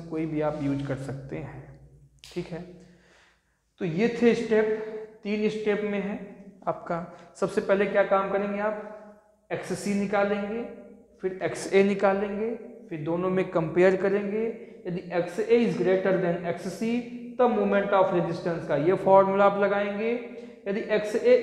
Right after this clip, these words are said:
is less than एक्स सी, तब moment of resistance का आप जो है ये वाला फॉर्मूला यूज़ करेंगे। यदि दोनों बराबर आता है तो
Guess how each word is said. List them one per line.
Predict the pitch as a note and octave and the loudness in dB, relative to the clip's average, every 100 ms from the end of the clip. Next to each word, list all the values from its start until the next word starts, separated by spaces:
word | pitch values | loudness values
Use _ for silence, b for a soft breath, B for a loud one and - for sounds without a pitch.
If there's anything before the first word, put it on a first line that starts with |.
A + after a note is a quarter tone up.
| G3+ | 2
is | F#3+ | 2
less | G3+ G3+ G3+ | 2 2 2
than | E3+ D#3+ E3+ | 2 0 0
एक्स | E3+ - F#3 | -2 0 -2
सी, | A3+ A3 A#3 A#3 - - A#3+ | 2 4 2 -2 -12 -6 0
तब | A#3 | 4
moment | A3 G3+ G3+ G3+ | 4 4 2 4
of | G3+ F#3 | 4 4
resistance | F3 E3+ G3 F#3 - | 0 0 0 0 0
का | F3+ E3+ | 2 4
आप | E3 D#3+ | 2 0
जो | D#3 | 0
है | C#3+ C#3 C3+ | -2 -2 0
ये | |
वाला | D3+ F3+ | 4 4
फॉर्मूला | - F3 F3+ F#3+ | 4 4 4 6
यूज़ | G3 G3+ - | 4 2 2
करेंगे। | G#3+ G#3+ A3 B3+ B3+ - B B - | 2 2 0 0 -2 -10 B B -6
यदि | F#3+ F3 G3+ | -4 -2 -2
दोनों | E3+ F3+ E3 C#3+ | 0 0 0 -2
बराबर | D3 D#3+ E3 G3 | 0 2 2 2
आता | G3 G3+ G3+ | 2 2 2
है | G#3 | 2
तो | G#3 | 0